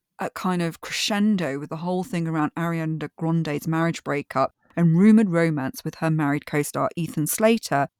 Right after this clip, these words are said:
Slater's estranged wife, Lily J, who has an eleven-month-year-old son, was quoted by Page Six as saying,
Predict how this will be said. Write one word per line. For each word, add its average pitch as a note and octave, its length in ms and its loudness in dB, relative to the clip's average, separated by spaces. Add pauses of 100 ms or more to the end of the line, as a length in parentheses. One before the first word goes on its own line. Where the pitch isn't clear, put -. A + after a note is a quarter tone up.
(440)
Slater's D4 440 2
estranged G#3 400 0
wife, F3+ 360 0
Lily F3+ 220 0
J, D#3+ 500 0
who F3 80 2
has D#3+ 140 -2
an D#3 80 -2
eleven-month-year-old D#3 760 -2
son, F#3 320 6 (240)
was F3+ 120 -2
quoted C4+ 360 2
by A#3+ 160 0
Page - 360 -4
Six - 280 -6
as - 140 -6
saying, E3 400 0